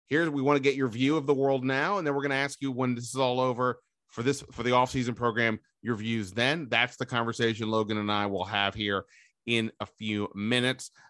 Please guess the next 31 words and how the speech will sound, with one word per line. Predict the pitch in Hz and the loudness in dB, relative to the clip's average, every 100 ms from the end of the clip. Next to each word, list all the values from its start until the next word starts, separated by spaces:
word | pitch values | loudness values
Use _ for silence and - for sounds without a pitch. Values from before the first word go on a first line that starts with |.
| - | -2
Uh, | 110 107 104 | 2 2 2
so | - - 120 | -2 0 2
that's | 113 123 - | 2 0 -2
gonna | 127 117 | -4 -2
be | 120 117 117 - | -2 0 -2 -2
a | 107 | -2
lot | 107 110 | 4 4
of | 107 - | 2 0
fun | 117 110 | 0 0
for | 104 101 | -2 -6
sure. | - - 127 | -6 0 2
I | 110 | 4
know | 107 98 | 2 2
I | 107 | 2
have | 123 | 2
a | |
lot | 120 120 | 2 0
of | 117 | 0
questions, | 127 117 - 123 117 - _ _ _ - | -2 -2 -4 -4 -4 -8 _ _ _ -4
uh, | 110 | -4
about | 113 92 113 104 | -4 0 0 4
what | 110 110 | 2 2
I've | 104 120 | 0 0
seen | 120 143 143 | -2 -4 -2
and | 120 104 | -2 -2
more | 104 107 | -2 -2
importantly, | 110 107 104 | -2 -4 -4
what | 95 87 82 | -6 -8 -6
he | 113 | 0
has | 139 - | 0 0
seen | 123 110 110 | -2 -2 -2